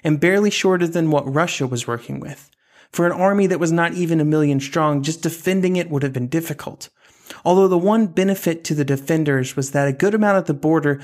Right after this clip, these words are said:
was on the Carpathian Mountains, meaning that the passes were all that had to be defended, then the rest of it was on the Danube. Again, a good natural border to defend if you had enough troops. However, the Romanians would not be defending.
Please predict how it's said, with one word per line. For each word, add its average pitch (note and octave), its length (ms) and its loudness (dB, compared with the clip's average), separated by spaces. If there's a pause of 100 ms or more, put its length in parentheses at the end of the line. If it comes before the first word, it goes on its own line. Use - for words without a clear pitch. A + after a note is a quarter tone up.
(220)
was F3 380 2
on F3 240 0
the F3 80 0
Carpathian D3 800 -2
Mountains, C#3+ 540 -4 (260)
meaning D#3 220 4
that E3+ 140 -2
the F3 80 0
passes E3+ 600 -2
were D#3+ 160 0
all C#3+ 140 2
that C#3+ 140 -2
had C3+ 200 -2
to C3 60 -2
be B2+ 100 -2
defended, C3 640 -2 (380)
then F#3+ 180 2
the F#3+ 100 2
rest E3+ 280 0
of F3 100 0
it E3+ 100 0
was E3 200 2
on D#3 180 2
the D#3 80 2
Danube. D3+ 680 0
Again, F3+ 480 0
a F3 80 -2
good F#3 340 2
natural E3+ 480 0
border D3 320 0
to C#3 160 -2
defend C#3 540 0
if F3 240 0
you F3+ 80 0
had D3 240 -4
enough B2 240 -6
troops. - 500 -6 (600)
However, F3 460 0
the D#3+ 140 0
Romanians E3+ 580 0
would D3 120 2
not C#3 260 -2
be C3+ 80 -2
defending. C3 560 -4